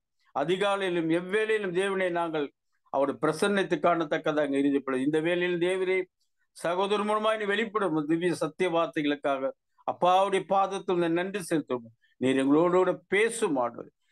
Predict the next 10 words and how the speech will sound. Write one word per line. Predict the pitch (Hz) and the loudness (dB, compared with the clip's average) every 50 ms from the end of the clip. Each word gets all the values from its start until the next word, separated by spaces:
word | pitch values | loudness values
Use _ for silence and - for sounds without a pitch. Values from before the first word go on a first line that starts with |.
| _ _ _ _ - | _ _ _ _ 2
நீர் | 131 147 170 180 | 4 6 6 6
எங்களோடு | 190 196 202 214 226 240 233 233 226 233 - | 6 4 6 6 6 6 6 4 4 2 2
பேசும்பா. | - 214 226 254 254 247 - 254 226 185 151 - - 139 135 113 117 _ | 4 6 6 6 4 4 4 4 4 2 2 0 0 0 0 0 -2 _
உங்களுடைய | _ _ - 143 135 131 - | _ _ 0 0 0 0 0
பிரசன்னத்தை | 165 180 175 - 214 214 208 202 202 185 196 185 | -2 -4 -2 0 0 2 2 2 0 2 0 0
காணத்தக்கதாக | 160 180 175 175 175 170 - 170 156 147 170 160 160 165 156 151 | 2 2 2 2 0 -2 -2 -4 -2 -2 -2 0 0 0 0 0
நாங்கள் | 151 147 143 143 143 | 0 -2 0 2 2
ஓடி | 151 165 170 175 165 | 2 2 2 2 2
வந்திருக்கிறோம் | 147 143 143 139 135 127 117 - 127 123 117 123 | 2 2 2 0 0 -2 -6 -6 -6 -4 -2 -2
ஆண்டவரே. | 127 127 - - - - _ _ | -2 -2 -2 -4 -8 -8 _ _